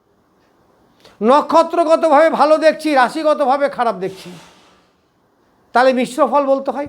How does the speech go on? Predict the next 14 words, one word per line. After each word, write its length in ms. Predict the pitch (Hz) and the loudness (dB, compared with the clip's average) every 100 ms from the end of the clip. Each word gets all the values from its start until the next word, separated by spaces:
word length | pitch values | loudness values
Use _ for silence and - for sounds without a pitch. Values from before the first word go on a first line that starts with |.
| _ _ | _ _
সুতরাং 360 | - 277 311 285 | -8 0 2 4
এইগুলো 360 | 247 285 277 302 | 2 2 0 -2
কিন্তু 220 | 285 233 | -2 0
হবে, 220 | 185 220 233 | 0 2 2
তখন 220 | 233 202 | 2 0
আপনারা 300 | 262 240 269 247 | -2 0 0 0
অ্যাভারেজ 400 | 190 202 277 269 | 0 0 0 -2
করে 200 | - 185 | -6 -6
নেবেন, 280 | 165 151 139 135 _ _ _ _ _ _ _ _ _ _ _ _ _ _ _ _ _ - | -6 -8 -12 -16 _ _ _ _ _ _ _ _ _ _ _ _ _ _ _ _ _ -10
দুটোই 340 | 196 254 370 349 | -2 2 4 4
ঠিক, 240 | 294 240 - - _ _ _ _ _ _ _ _ - | 0 -4 -4 -20 _ _ _ _ _ _ _ _ -4
অ্যাভারেজ 400 | 226 220 262 - | 0 2 2 0
করে 180 | 208 185 | -6 -6
নেবেন। 220 | 160 147 | -8 -10